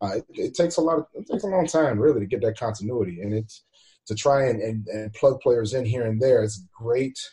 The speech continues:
uh, to be able to have that ability, but when we're talking about guys who are projected to be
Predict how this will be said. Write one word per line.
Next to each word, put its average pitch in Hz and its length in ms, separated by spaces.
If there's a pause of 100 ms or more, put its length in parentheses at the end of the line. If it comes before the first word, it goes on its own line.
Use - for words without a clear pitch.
(120)
uh, 101 180
to 98 120
be 113 100
able 98 160
to 95 60
have 107 180
that 107 120
ability, 135 520
but 107 160 (380)
when 107 120
we're 110 100
talking 127 360
about 113 300
guys 117 260
who 110 120
are - 40
projected 110 600
to 101 60
be 104 340